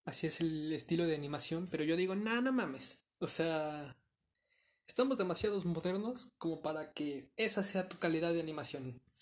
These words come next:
o tu estilo, ¿no? Para quedarse a los cómics. Porque según yo ya he visto algunas imágenes de los cómics y están más detallados los de los cómics, así que no, no mames, no mames, tan culeros tus dibujos. No mames, no mames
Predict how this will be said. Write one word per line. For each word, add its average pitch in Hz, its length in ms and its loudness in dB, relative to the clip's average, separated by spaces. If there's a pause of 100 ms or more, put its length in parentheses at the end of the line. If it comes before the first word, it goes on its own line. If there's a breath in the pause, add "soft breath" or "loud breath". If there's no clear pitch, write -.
(460 loud breath)
o 156 180 -2
tu 156 100 2
estilo, 143 500 0
¿no? 165 200 -6
Para 151 200 -2
quedarse 156 340 0
a - 20 0
los 151 120 -4
cómics. 143 500 -4 (640 loud breath)
Porque 156 440 0
según 196 280 2
yo 226 80 4
ya 214 120 2
he 214 40 4
visto 202 220 0
algunas 190 380 2
imágenes 170 280 0
de 156 100 -4
los 151 120 -6
cómics 240 440 0
y 175 80 -2
están 156 420 -4
más 285 360 8
detallados 175 600 2
los 151 120 0
de 156 60 0
los 151 140 -4
cómics, 120 400 -4
así - 220 -4
que 127 320 -4 (240)
no, 160 400 -2
no 160 120 0
mames, - 480 -2
no 165 100 -2
mames, - 520 -6
tan 160 120 0
culeros 175 480 2
tus 143 140 -4
dibujos. - 500 -6 (920 soft breath)
No 151 80 -4
mames, - 580 -6 (480)
no - 100 -16
mames - 480 -12